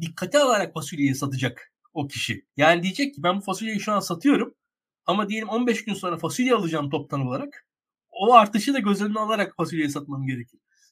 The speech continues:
Aynı şekilde evini kiraya verirken de ya ben şu an evimi kiraya veriyorum, geçmiş artışı dikkate alarak kiraya vereceksin. Ve bunu engellemek de, e, kolay değil vatandaşlar. Yani psikolojiye hakim olmanız gerekiyor.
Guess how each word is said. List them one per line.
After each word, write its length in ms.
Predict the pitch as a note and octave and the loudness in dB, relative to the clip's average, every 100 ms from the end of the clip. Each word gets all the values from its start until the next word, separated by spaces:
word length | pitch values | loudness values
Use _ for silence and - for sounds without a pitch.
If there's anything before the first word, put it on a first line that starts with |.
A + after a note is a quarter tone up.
| - | -4
Aynı 200 | E3+ G#3 | -2 -2
şekilde 400 | G#3+ G#3 G3 G3+ | -6 -10 -6 -2
evini 340 | A#3 F3 G#3 A#3+ | 2 2 0 -2
kiraya 320 | G3+ G#3+ G3+ | 0 0 0
verirken 520 | F#3 A#3 - F3 E3 | -4 -4 -4 -6 -6
de 160 | C#4 E4 - | -12 -14 -6
ya 180 | D3+ C#3+ | -2 0
ben 160 | F#3+ | 0
şu 180 | F#3 G#3+ | -2 -6
an 80 | G#3+ | -6
evimi 220 | G3+ G#3 | -8 -10
kiraya 220 | G3+ F#3+ | -6 -4
veriyorum, 240 | A#3 B3+ A3+ | -2 -4 -6
geçmiş 320 | F#3+ A3 A3 | -6 -2 0
artışı 420 | G#3 G#3 A#3 A3+ | 0 0 -4 -4
dikkate 280 | G3 F#3 E3 | -6 -4 -4
alarak 280 | D3 B2+ - | -4 -4 -4
kiraya 280 | B2+ A#2+ | -4 -2
vereceksin. 500 | A#2+ A2+ A2 - A#3 - - | -2 -6 -8 -12 -16 -12 -4
Ve 200 | F#3 E3 | -4 2
bunu 240 | G3+ D#4+ | 2 2
engellemek 800 | B3 A3 G#3+ A3+ A#3 C4+ E4+ - | 0 0 0 0 -2 -4 -6 -4
de, 200 | F3 C#3+ _ _ _ F3+ | -4 -4 _ _ _ -10
e, 80 | |
kolay 460 | E3 - F#3+ A3+ G#3+ | -8 0 4 4 4
değil 200 | A3 G3+ | 0 0
vatandaşlar. 580 | E3+ E3+ D#3+ D#3 - D#3 | 0 0 -2 -4 -6 -4
Yani 220 | D#3 D3+ | -4 -4
psikolojiye 1200 | F3 - G3 G3 E3+ G#3 A3 A3+ - F#3 A3+ A#3 - - - E3 G3+ | -8 -8 -4 -2 -2 -4 -4 -10 -8 -2 -2 -2 -6 -20 -12 -2 0
hakim 380 | G3+ F3+ - B3+ | 4 4 4 2
olmanız 400 | A3+ F3+ D#3 C3 | 2 0 -4 -4
gerekiyor. 580 | C3 B2 - C3+ F3 | -4 -4 -8 -6 -6